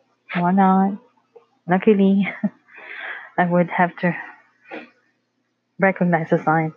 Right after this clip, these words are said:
so I should. Um, well, and, uh, oh, by the way, I'm a Wiccan, so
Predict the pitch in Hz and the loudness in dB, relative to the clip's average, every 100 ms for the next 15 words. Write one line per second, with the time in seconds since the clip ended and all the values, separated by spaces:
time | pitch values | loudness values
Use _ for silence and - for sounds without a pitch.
0 | - 143 - _ _ _ _ _ 165 - | -8 -8 -8 _ _ _ _ _ -12 -6
1 | 147 190 _ _ _ - - - - _ | -6 -8 _ _ _ -20 -20 -20 -20 _
2 | _ _ _ _ _ _ - 185 180 160 | _ _ _ _ _ _ -2 2 2 2
3 | 185 - _ - _ _ _ _ _ _ | -4 -12 _ -20 _ _ _ _ _ _
4 | _ - 180 170 180 175 175 170 170 165 | _ 0 2 2 2 0 0 2 0 -2
5 | 165 _ _ _ 285 226 180 185 170 160 | -6 _ _ _ 0 0 0 -2 -4 -8
6 | _ _ _ - 254 269 254 - 151 170 | _ _ _ -6 -2 0 -2 -2 -6 -8
7 | - _ _ _ - - - - _ _ | -18 _ _ _ -20 -20 -20 -20 _ _
8 | _ - 180 175 180 | _ 2 2 4 0